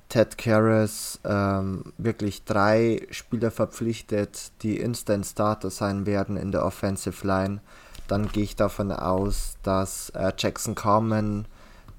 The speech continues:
der in der Saison zweitausendeinundzwanzig in der zweiten Runde gedraftet wurde, sicherlich auch ein besseres Jahr haben wird.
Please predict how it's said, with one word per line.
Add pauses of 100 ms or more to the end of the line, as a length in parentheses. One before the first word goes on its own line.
der
in
der
Saison
zweitausendeinundzwanzig
in
der
zweiten
Runde
gedraftet
wurde,
sicherlich
auch
ein
besseres
Jahr
haben
wird.